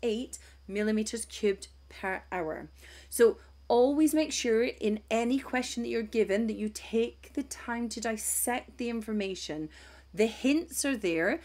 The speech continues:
They're expecting you to then apply your knowledge to the situation.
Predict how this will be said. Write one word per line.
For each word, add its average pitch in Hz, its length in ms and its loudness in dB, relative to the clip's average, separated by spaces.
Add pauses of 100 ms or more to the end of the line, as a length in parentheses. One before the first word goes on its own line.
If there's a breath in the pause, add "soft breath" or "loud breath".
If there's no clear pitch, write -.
(200 loud breath)
They're 208 300 4
expecting - 760 -4
you 233 140 -2
to 220 140 -4
then 214 240 -2
apply 220 1080 0
your 196 540 0 (400)
knowledge 233 760 0 (300 loud breath)
to 220 340 0
the 214 80 -2
situation. 160 1000 -4